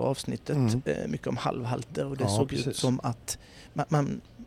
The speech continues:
Speaker 1: alla ryttare gör ju väldigt många halvhalter.
Speaker 2: Ja.
Speaker 1: Det är bara det att det syns inte på dem som
Speaker 2: Nej,
Speaker 1: gör
Speaker 2: nej,
Speaker 1: det på
Speaker 2: nej.
Speaker 1: ett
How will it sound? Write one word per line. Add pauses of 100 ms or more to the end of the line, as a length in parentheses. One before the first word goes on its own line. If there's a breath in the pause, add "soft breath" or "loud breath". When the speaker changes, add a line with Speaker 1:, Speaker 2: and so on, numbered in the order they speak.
(120)
Speaker 1:
alla
ryttare
gör
ju
väldigt
många
halvhalter.
Speaker 2:
Ja.
Speaker 1:
Det
är
bara
det
att (760 loud breath)
det
syns
inte (140)
på
dem
som
Speaker 2:
Nej,
Speaker 1:
gör
Speaker 2:
nej,
Speaker 1:
det
på
Speaker 2:
nej.
Speaker 1:
ett